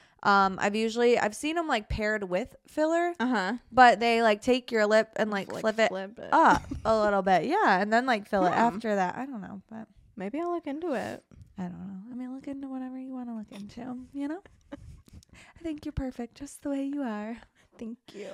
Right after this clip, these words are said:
Speaker 1: But if you wanna get something done, then get something
Speaker 2: I
Speaker 1: done.
Speaker 2: do. <laughs>
Speaker 1: Yeah. But yeah, it was, like, literally, like, the best decision I could have ever fucking made for myself.
Speaker 2: Wow, that's a bold statement,
Speaker 1: It
Speaker 2: too.
Speaker 1: has,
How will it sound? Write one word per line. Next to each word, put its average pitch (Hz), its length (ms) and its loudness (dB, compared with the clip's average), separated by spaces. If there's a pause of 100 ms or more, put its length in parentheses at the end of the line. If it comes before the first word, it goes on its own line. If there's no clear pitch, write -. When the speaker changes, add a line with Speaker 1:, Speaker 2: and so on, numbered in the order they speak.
(160)
Speaker 1:
But 359 100 2
if 370 140 2
you 330 140 4
wanna 320 240 4
get 294 200 0
something 320 320 -2
done, 220 240 -2
then 233 120 0
get 226 140 -4
something 254 320 -2
Speaker 2:
I 220 140 8
Speaker 1:
done. 185 320 2 (140)
Speaker 2:
do. 320 100 2 (500)
<laughs> 240 60 -4
Speaker 1:
Yeah. 202 160 -4 (560)
But 240 80 0
yeah, 254 180 4
it 226 100 4
was, 262 140 4
like, 233 280 0
literally, 202 400 2
like, 190 120 -4
the 185 80 -6
best 185 260 -6
decision 196 420 -12
I - 120 -14
could - 160 -18
have 190 80 -16
ever - 360 -16 (220)
fucking - 280 -16
made 196 200 -16
for - 120 -20
myself. 220 340 -14
Speaker 2:
Wow, 175 280 -6
that's - 200 -16
a 196 40 -10
bold - 240 -14
statement, - 380 -10
Speaker 1:
It 233 140 0
Speaker 2:
too. 185 80 -6
Speaker 1:
has, 233 260 0